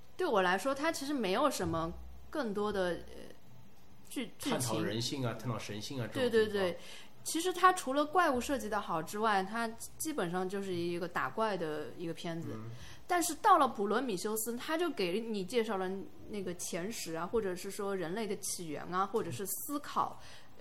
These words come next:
Speaker 1: 造物主这方面，它又突然把整个这个系列的一个档次提升起来了，让你觉得，哇，这个整个系列因为这一部片子。
Speaker 2: 那它讲清楚了吗？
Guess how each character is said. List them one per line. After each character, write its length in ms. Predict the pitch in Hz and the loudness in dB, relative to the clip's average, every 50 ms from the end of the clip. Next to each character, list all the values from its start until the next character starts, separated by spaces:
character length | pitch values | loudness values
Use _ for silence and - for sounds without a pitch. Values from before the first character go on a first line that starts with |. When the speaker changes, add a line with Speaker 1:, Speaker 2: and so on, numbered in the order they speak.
| - - - | -12 -2 6
Speaker 1:
造 180 | - 302 240 | 8 8 8
物 240 | 220 233 247 220 208 | 8 6 4 2 0
主 240 | 190 - 160 135 123 | -2 -6 -10 -10 -8
这 120 | - 175 | -8 -8
方 200 | 175 185 170 170 | -4 -4 -4 -2
面， 320 | 175 180 160 139 - - - - - - - - - - - | -2 -4 -4 -6 -6 -10 -12 -14 -14 -14 -12 -12 -12 -8 -2
它 100 | - 359 | 2 4
又 80 | 415 403 | 4 4
突 260 | - - - - 427 427 | 2 0 -2 0 4 6
然 340 | 403 302 262 262 311 320 | 8 8 8 6 4 2
把 180 | - 233 214 233 | 2 4 4 4
整 440 | 233 - - - 247 196 160 151 143 | 2 0 -2 0 0 0 0 -4 -4
个 200 | - 285 349 330 | -2 0 0 0
这 140 | - 320 277 | 0 0 0
个 80 | 285 | 0
系 260 | - - - - 302 | 2 2 2 2 2
列 160 | 277 269 240 226 | 4 6 6 6
的 120 | 214 190 | 6 4
一 180 | 185 180 208 208 | 2 0 0 4
个 400 | 226 226 208 196 175 - - - - - - - - | 4 6 6 6 2 0 -4 -12 -12 -12 -6 2 4
档 260 | 233 202 175 151 151 | 4 4 4 0 -4
次 260 | - - - - 285 214 - | -4 -2 -2 -2 -2 -4 -4
提 340 | - - - - 220 262 302 | -4 -4 -2 2 6 6 6
升 300 | 320 - 339 330 311 320 | 6 6 2 2 2 2
起 180 | 320 - - 196 | 0 -2 -4 -4
来 240 | 170 160 151 151 | -4 -2 -4 -4
了， 180 | 151 151 - 117 - - - - - - - - - | -4 -6 -8 -10 -10 -12 -12 -12 -12 -12 -10 -2 2
让 180 | 320 320 302 | 4 6 6
你 60 | 262 226 | 6 8
觉 80 | 226 | 10
得， 100 | 220 233 233 190 196 | 10 10 8 8 8
哇， 420 | 226 277 349 392 392 339 269 226 | 10 10 10 10 10 8 6 4
这 100 | 214 - | 2 2
个 140 | 311 302 302 | 4 4 4
整 420 | 294 - - 285 240 208 190 185 185 | 4 6 4 4 4 4 2 0 0
个 100 | - - 508 698 587 - - - | 6 8 12 12 12 10 10 4
系 120 | 330 302 | 4 4
列 320 | 277 269 233 226 - - - - | 4 4 4 4 2 -4 -8 -2
因 180 | 285 330 339 | 0 2 4
为 120 | 302 269 285 | 4 4 4
这 140 | 277 339 | 4 2
一 260 | 294 220 196 202 262 415 | 2 2 2 4 4 6
部 180 | - 740 494 - | 8 8 6 6
片 320 | - - 254 233 233 226 | 6 4 4 4 4 2
子。 180 | 214 202 180 - - - - - - - - - - - - - | 0 0 -2 -4 -4 -12 -14 -14 -14 -12 -12 -12 -14 -14 -10 -4
Speaker 2:
那 100 | - 165 | -2 -2
它 140 | 160 - 208 208 208 | 0 0 0 -2 -2
讲 200 | - - - - - | 0 -2 -2 -2 -2
清 100 | 180 196 | -6 -6
楚 140 | 180 151 | -6 -4
了 60 | 123 110 | -4 -4
吗？ 160 | 107 107 | -6 -6